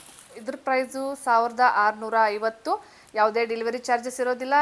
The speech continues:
ನೀವು ಸ್ಕ್ರೀನ್ ಮೇಲೆ ಕಾಣಿಸ್ತಾ ಇರುವಂಥ WhatsApp ನಂಬರ್ಗೆ ಸ್ಕ್ರೀನ್‌ಶಾಟ್ ತೆಗೆದು ಕಳಿಸಿದ್ರೆ ನಾನು ನಿಮಗೆ ಆರಾಮಾಗಿ ಕಳಿಸ್ಕೊಡ್ತೀನಿ. ನೋಡ್ರಿ ಕಲರು, ಯಾರ್ಯಾರು ಚೆಕ್ಸ್ ಪ್ಯಾಟರ್ನ್ ಒಳಗೆ ಇಷ್ಟಪಡತ್ತಿದ್ರಲ್ಲ ಆರಾಮಾಗಿ ಬೈ ಮಾಡ್ಬೋದು.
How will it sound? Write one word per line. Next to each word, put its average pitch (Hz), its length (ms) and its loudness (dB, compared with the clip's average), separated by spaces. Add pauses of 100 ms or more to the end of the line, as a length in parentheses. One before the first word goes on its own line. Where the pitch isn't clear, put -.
ನೀವು 240 540 -6
ಸ್ಕ್ರೀನ್ 269 320 -10
ಮೇಲೆ 262 180 -2
ಕಾಣಿಸ್ತಾ 240 380 -2
ಇರುವಂಥ 240 280 -4
WhatsApp 226 500 -2
ನಂಬರ್ಗೆ 226 400 -4
ಸ್ಕ್ರೀನ್‌ಶಾಟ್ 226 540 -8
ತೆಗೆದು 220 220 -8
ಕಳಿಸಿದ್ರೆ 220 500 -4 (320)
ನಾನು 214 120 -8
ನಿಮಗೆ 214 280 -6
ಆರಾಮಾಗಿ 214 520 -6
ಕಳಿಸ್ಕೊಡ್ತೀನಿ. 208 600 -6 (2000)
ನೋಡ್ರಿ 226 340 -2
ಕಲರು, 233 640 2 (720)
ಯಾರ್ಯಾರು 233 600 2
ಚೆಕ್ಸ್ 240 280 -8
ಪ್ಯಾಟರ್ನ್ 233 360 0
ಒಳಗೆ 233 160 -4
ಇಷ್ಟಪಡತ್ತಿದ್ರಲ್ಲ 226 720 0 (800)
ಆರಾಮಾಗಿ 220 440 -2
ಬೈ 220 220 -2
ಮಾಡ್ಬೋದು. 214 640 -2